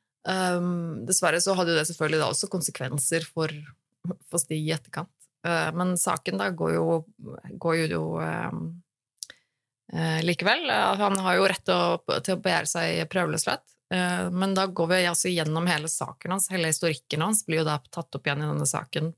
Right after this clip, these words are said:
på mandagen, så brukte mye av tiden på å gå gjennom, eh, egentlig hva han sitter inne for. Og aktor, eh, statsadvokat var, eh, veldig imot at han skulle prøveløslates,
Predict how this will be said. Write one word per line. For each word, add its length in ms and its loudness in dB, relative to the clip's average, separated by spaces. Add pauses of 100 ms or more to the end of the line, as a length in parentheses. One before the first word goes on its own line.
på 120 -2
mandagen, 480 0
så 280 -4
brukte 340 -4
mye 180 2
av 100 -6
tiden 320 -2
på 160 -2
å 80 -8 (680)
gå 240 2
gjennom, 480 2
eh, 380 0 (140)
egentlig 260 0
hva 140 0
han 100 2
sitter 260 0
inne 140 0
for. 180 2 (1300)
Og 100 0
aktor, 540 2 (100)
eh, 520 2 (500)
statsadvokat 880 2 (120)
var, 260 4
eh, 640 2 (840)
veldig 360 4
imot 320 4
at 120 -2
han 120 0
skulle 180 -2
prøveløslates, 1120 2